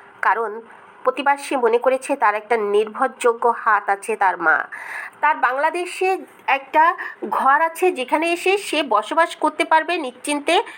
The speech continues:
থাকতে পারবে, কিন্তু না, সেই ঘরটাও অবশেষে হাতছাড়া হবার পথে। নিশি চেয়েছিল তার মায়ের এই ঘরটা, তার মায়ের এই ফার্নিচারপূর্ণ ঘরটা ঠিক যেমন আছে তেমনই থাক,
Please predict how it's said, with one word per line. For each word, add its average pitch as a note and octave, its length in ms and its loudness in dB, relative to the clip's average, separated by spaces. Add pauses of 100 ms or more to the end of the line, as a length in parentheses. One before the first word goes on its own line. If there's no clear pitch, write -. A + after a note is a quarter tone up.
(200)
থাকতে - 380 -2
পারবে, D3 440 -2 (460)
কিন্তু G#3+ 220 0
না, E3 280 0 (540)
সেই D4+ 240 0
ঘরটাও B3+ 680 2 (360)
অবশেষে B3+ 460 -2
হাতছাড়া A#3 600 -2
হবার F3 380 0
পথে। - 420 -4 (480)
নিশি C4+ 260 0
চেয়েছিল F4 520 0 (480)
তার G3+ 200 2
মায়ের G#3 460 2 (320)
এই C4+ 220 2
ঘরটা, B3 640 0 (480)
তার D4+ 220 2
মায়ের C#4 360 0
এই F4+ 120 -6 (100)
ফার্নিচারপূর্ণ E4+ 880 2
ঘরটা D4+ 680 0 (100)
ঠিক D4+ 220 -2
যেমন C4 340 0
আছে E4+ 300 0
তেমনই C4+ 420 -2
থাক, A#3+ 300 -4